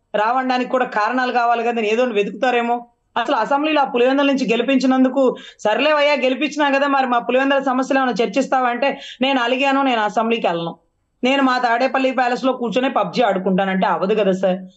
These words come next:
So మాకైతే సార్ మనస్ఫూర్తిగా జగన్ రెడ్డి గారు అసెంబ్లీలో అడుగు పెట్టాలా, మా అన్న కూడా అడుగు పెడతాడు, డిప్యూటీ సీఎంగా మా అన్న కూర్చుంటాడు, కనీసం ఒక ఎమ్మెల్యే కాదు, ఒక మినిస్ట్రీ కాదు, ఇంకోటి కాదు, ఇంకోటి కాదు అని గతంలో ఎగతాళి చేసిన వ్యక్తికి ఈరోజు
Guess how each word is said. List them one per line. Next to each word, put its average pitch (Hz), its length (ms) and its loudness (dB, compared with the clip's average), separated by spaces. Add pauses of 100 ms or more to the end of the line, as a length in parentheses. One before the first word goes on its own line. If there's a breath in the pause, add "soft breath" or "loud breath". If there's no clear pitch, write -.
(240 loud breath)
So 302 100 2
మాకైతే 269 600 0
సార్ 285 180 0
మనస్ఫూర్తిగా 254 760 0
జగన్ 220 340 0
రెడ్డి 214 220 0
గారు 226 140 2
అసెంబ్లీలో 202 460 0
అడుగు 180 200 0
పెట్టాలా, 175 480 0 (500 soft breath)
మా 220 120 2
అన్న 214 260 -2
కూడా 233 240 0
అడుగు 202 200 -2
పెడతాడు, 180 540 -2 (220 loud breath)
డిప్యూటీ 254 340 0
సీఎంగా 220 320 0
మా 233 140 -2
అన్న 190 160 0
కూర్చుంటాడు, 180 600 -2
కనీసం 220 480 -2
ఒక 208 260 0
ఎమ్మెల్యే 196 380 2
కాదు, 196 260 -2
ఒక 214 140 -2 (500 loud breath)
మినిస్ట్రీ 202 360 0
కాదు, 196 240 0
ఇంకోటి 208 320 0
కాదు, 202 200 0
ఇంకోటి 196 280 0
కాదు 196 160 0
అని 202 120 0
గతంలో 196 380 0
ఎగతాళి 202 380 0
చేసిన 185 300 0
వ్యక్తికి 196 440 -2
ఈరోజు 208 380 2